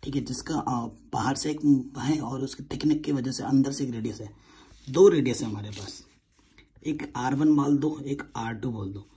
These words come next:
ठीक है। so, पहली वाली जो radius है वो फ़ाइव है, दू-, दूसरी वाली जो रेडियस है वो थ्री है इसकी, ठीक है। और इसको transform करके क्या बनाया जाता है, solid cylinder बनाया जाता है,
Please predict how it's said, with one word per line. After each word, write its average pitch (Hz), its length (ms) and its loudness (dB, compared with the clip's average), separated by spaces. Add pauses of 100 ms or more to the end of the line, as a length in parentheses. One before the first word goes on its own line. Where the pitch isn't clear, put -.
(580)
ठीक 143 140 -6
है। 135 160 -8
so, - 380 -10 (440)
पहली 143 260 2
वाली 151 180 4
जो 147 120 4
radius 135 360 2
है 143 60 0
वो 139 280 -2
फ़ाइव 127 260 -4
है, 139 80 0
दू-, 117 180 -8
दूसरी 131 340 -2
वाली 127 180 -2
जो 113 100 -6
रेडियस 113 300 -6
है 131 60 -4
वो - 140 -12
थ्री 101 140 -10
है 95 200 -12 (540)
इसकी, - 240 -12 (1080)
ठीक 151 140 -8
है। - 120 -6 (320)
और - 200 -10
इसको - 380 2
transform 160 720 0
करके 151 300 -2
क्या 156 260 -8
बनाया 127 240 -2
जाता 120 200 -6
है, 143 60 -6
solid 147 400 0
cylinder 135 400 0
बनाया 104 240 -4
जाता 95 280 -12
है, - 120 -18